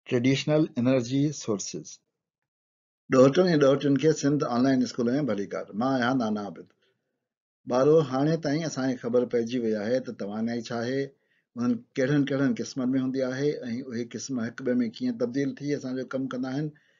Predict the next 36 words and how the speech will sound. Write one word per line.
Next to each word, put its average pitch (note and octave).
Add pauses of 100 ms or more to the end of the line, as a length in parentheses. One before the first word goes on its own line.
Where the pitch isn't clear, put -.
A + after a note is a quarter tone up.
(380)
ڪهڙا D3+
ڪهڙا C3+
ڊوائيسز A#2
اهو A2 (100)
ڪم B2
ڪري F#2+
ويندا F2
آهن. F#2+ (1000)
هاڻي D3 (100)
اچو F3
ته F#3
اسان C3+
ڏسون C#3
ته D3+ (100)
روايتي C3 (760)
جيڪي A#2
ذريعا C3 (220)
آهن C3 (420)
توانائيءَ A2
جا G#2
هن A2 (120)
دنيا ۾، G#2 (180)
اهي A#2+ (100)
ڪهڙا G#2+
آهن ۽ D3 (540)
اهي A2
اسان G#2
کي A2+ (100)
ڪيئن C#3
ڪم F#2+
اچن F#2
ٿا. - (1600)
اچو E3 (100)
ته D3
توانائي D3
جي D3